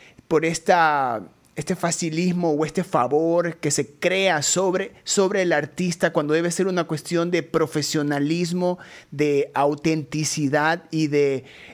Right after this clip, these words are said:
empoderarse como medio para el crecimiento de,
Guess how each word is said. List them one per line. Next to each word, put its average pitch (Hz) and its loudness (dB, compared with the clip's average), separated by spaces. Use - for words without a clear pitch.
empoderarse 185 0
como 156 2
medio 180 0
para 202 4
el 202 0
crecimiento 165 0
de, 143 0